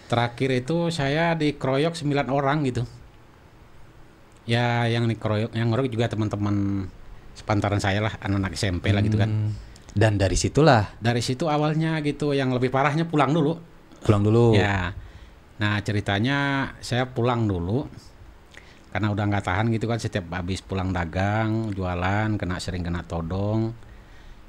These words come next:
Speaker 1: eh, kena copet. Nah, terakhir dikeroyok sembilan orang.
Speaker 2: Hmm.
Speaker 1: Nah, habis itu saya lihat celengan ada enam puluh ribu lah gitu kan.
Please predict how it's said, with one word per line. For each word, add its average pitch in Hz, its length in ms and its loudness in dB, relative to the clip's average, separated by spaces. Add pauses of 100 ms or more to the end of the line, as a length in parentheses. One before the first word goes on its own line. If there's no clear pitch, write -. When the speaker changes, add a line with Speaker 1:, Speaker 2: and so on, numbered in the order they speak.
Speaker 1:
eh, 87 480 -4 (920)
kena 87 200 -8
copet. 110 580 -4 (1300)
Nah, 90 380 -4
terakhir 87 400 -6
dikeroyok 98 420 -2
sembilan 92 360 -4
orang. 95 440 0
Speaker 2:
Hmm. 98 280 0 (840)
Speaker 1:
Nah, 85 300 -4
habis 82 180 -4
itu 113 400 -4 (440)
saya 95 260 -4
lihat 101 180 -2
celengan 98 400 0
ada 98 160 -2
enam 110 200 0
puluh 104 180 0
ribu 101 220 0
lah 104 100 2
gitu 95 160 -2
kan. 113 100 -4